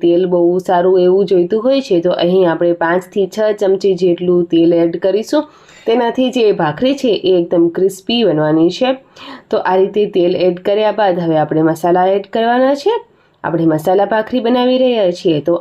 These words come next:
અહીં આપણે કશ્મીરી લાલ મરચાંનું પાવડર એક ચમચી જેટલું, હળદરનું પાવડર અને ધાણા જીરાનું પાવડર આપણે એડ કરી દઈશું. ત્યાર પછી આપણે તેમાં એડ કરવાના છે તલ. તો અહીં હું દોઢ ચમચી જેટલા સફેદ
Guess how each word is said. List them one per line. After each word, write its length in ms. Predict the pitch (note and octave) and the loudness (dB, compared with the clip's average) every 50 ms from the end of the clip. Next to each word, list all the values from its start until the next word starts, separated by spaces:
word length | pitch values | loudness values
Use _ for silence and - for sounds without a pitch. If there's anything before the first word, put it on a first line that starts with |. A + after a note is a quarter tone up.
| - F3 | 0 0
અહીં 180 | F3 F#3 F#3 E3+ | 2 2 2 2
આપણે 180 | E3 E3 E3+ E3 E3+ | 0 0 -2 0 0
કશ્મીરી 420 | E3+ E3 - - F3 E3 D#3+ E3 E3 E3 | -2 -2 -2 -2 0 2 2 2 2 2
લાલ 120 | D#3+ D#3+ E3 E3 | 2 2 2 2
મરચાંનું 480 | D#3+ E3 E3 - F3 E3+ E3+ F3 F3 E3+ | 0 0 0 0 0 2 2 2 2 0
પાવડર 420 | F3 D#3+ D#3+ E3 E3 F3 F3 F3+ F3+ - F3 | 0 0 0 0 0 0 0 -2 -2 -4 -4
એક 80 | F3 - - | -4 -2 -2
ચમચી 240 | F3+ F3 F#3 G3 G3+ F#3 | -2 0 0 0 -2 0
જેટલું, 320 | F#3+ G#3 G3+ G#3+ A#3 C#4 C#4+ C#4+ - _ - - - - - - - - - | 0 0 0 0 0 -2 -2 -2 -6 _ -20 -20 -20 -20 -20 -20 -10 -4 -2
હળદરનું 520 | A#3+ A3+ A3 G3+ G#3+ G#3 G#3 A3+ A3 G#3+ | -2 -2 0 0 0 0 0 0 -2 -2
પાવડર 560 | G#3+ F#3+ F3 F3 F3+ F3 F3 E3 E3 F3 E3+ - - - - D#3 | 0 0 0 2 2 2 0 0 0 0 0 -2 -6 -6 -4 0
અને 160 | E3 D#3+ D#3 D#3+ D#3+ D#3+ D#3+ E3 E3+ | 2 2 4 4 4 4 2 2 2
ધાણા 260 | F3 E3+ E3+ E3+ E3+ E3 E3 | 2 2 2 2 2 0 0
જીરાનું 360 | F3 D#3+ D#3+ D#3 D#3+ E3 E3 E3 | 0 0 2 2 2 2 2 0
પાવડર 320 | D#3 D3 D3 D3+ D#3+ D#3+ D3 | 0 0 0 2 2 0 0
આપણે 260 | D3 - D3+ D3+ D3+ - - D3 | -2 -2 -2 -4 -4 -2 -4 -4
એડ 140 | D3+ D3+ - - | -4 -4 -4 -2
કરી 160 | F#3+ F3+ G3+ A3 G#3+ | 0 0 0 0 0
દઈશું. 400 | A#3+ B3 C4+ C4 - G#4 A#4+ A#4+ - _ _ _ _ _ _ _ _ _ _ _ _ _ _ _ - - _ _ _ - | 0 0 0 0 0 0 -2 -2 -4 _ _ _ _ _ _ _ _ _ _ _ _ _ _ _ -20 -20 _ _ _ -2
ત્યાર 200 | G#3+ G3 F3 E3+ F#3 | 0 0 0 0 0
પછી 300 | F3+ F3 - - A#3 - - D#3 | -2 -2 -2 -4 -4 -2 -2 -2
આપણે 160 | D#3 F3 E3 | -2 0 0
તેમાં 340 | E3+ E3+ E3+ E3+ E3+ - - D#3+ | 2 2 0 0 0 -2 -2 -2
એડ 120 | E3+ E3 E3+ - | -2 -2 -2 -2
કરવાના 400 | F3 F3 E3+ E3+ E3 E3 E3 E3 E3+ - - | 0 2 2 2 2 2 2 0 -2 -2 -2
છે 120 | F#3 E3+ D#3 D#3 - - | -2 -2 -2 -2 -2 0
તલ. 200 | E3 E3 F3+ G3 - - _ _ - - _ _ - | 0 0 0 -2 -4 -8 _ _ -20 -20 _ _ -4
તો 100 | A#3 - - | -2 0 0
અહીં 260 | - G#3+ G3+ F#3 F3+ E3+ | 2 2 2 0 0 0
હું 280 | G3 G3+ G#3 G#3 G3+ G3 F3+ | 0 2 2 2 2 2 2
દોઢ 180 | F3+ F#3 F#3 F#3 - | 2 2 0 0 0
ચમચી 260 | F#3 F#3+ F#3 G3+ G3 - | -2 0 0 0 0 0
જેટલા 260 | F#3+ E3+ E3+ F3+ E3+ F3 - | 0 0 2 0 0 0 0
સફેદ 340 | F#3 F3 - F#3+ F#3 F3 | -2 -2 0 0 -2 -2